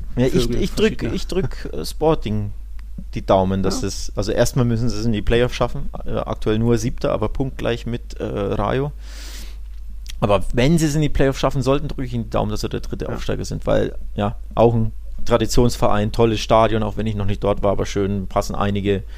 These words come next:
Speaker 1: keine
Speaker 2: Mhm.
Speaker 1: Ahnung, dreißig, vierzigtausend rein, ähm, sehr lautstarkes, äh, Publikum, sehr, ne,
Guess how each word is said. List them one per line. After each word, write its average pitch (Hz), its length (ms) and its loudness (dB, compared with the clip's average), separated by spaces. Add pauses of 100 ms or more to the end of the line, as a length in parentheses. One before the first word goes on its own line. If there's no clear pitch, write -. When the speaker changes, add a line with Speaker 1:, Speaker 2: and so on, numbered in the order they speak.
(540)
Speaker 1:
keine 113 140 0
Speaker 2:
Mhm. 101 60 4
Speaker 1:
Ahnung, 104 160 2
dreißig, 98 360 2
vierzigtausend 101 680 0
rein, 98 440 0
ähm, 175 280 -2 (600)
sehr 117 200 2
lautstarkes, 120 880 4
äh, 117 340 2
Publikum, 120 640 0
sehr, 113 420 2
ne, 143 320 0